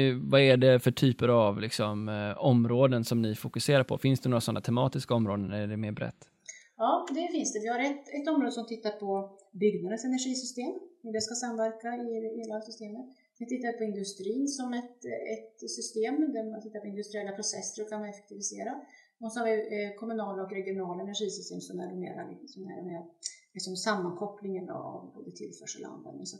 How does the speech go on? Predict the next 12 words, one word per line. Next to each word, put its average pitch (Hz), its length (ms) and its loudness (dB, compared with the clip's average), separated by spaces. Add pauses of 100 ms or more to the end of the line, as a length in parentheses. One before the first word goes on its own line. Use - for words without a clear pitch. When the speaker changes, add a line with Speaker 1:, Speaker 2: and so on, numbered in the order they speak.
Speaker 2:
det 208 180 -4
är 214 80 6
väl 208 120 0
de 196 260 -6 (100)
tre 185 220 -2 (500)
temaområdena 208 720 0
som 190 180 -8
vi 190 80 -6
har 220 360 -4 (260)
inom 196 300 -12
just 196 180 -14
energisystemforskningen. 208 1120 -14